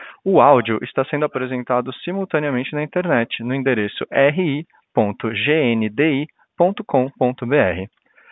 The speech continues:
Antes de prosseguir, gostaríamos de esclarecer que eventuais declarações que possam ser feitas durante essa teleconferência relativas às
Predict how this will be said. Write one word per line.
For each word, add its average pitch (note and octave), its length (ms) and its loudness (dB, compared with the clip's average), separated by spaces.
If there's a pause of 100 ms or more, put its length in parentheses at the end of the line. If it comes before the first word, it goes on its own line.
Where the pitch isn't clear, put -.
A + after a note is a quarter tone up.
(320)
Antes A#3 220 2
de - 100 -8
prosseguir, A2 600 -2 (400)
gostaríamos C3 720 0
de A#2+ 80 -4
esclarecer G#2+ 680 0 (120)
que - 100 -2
eventuais D#3 720 2
declarações C3 720 0
que A#2+ 80 -6
possam - 340 -2
ser - 300 -4
feitas G#2 360 -2
durante A#2+ 440 0
essa B2+ 200 0
teleconferência G#2+ 1000 -2 (360)
relativas D3+ 640 2
às D3 160 2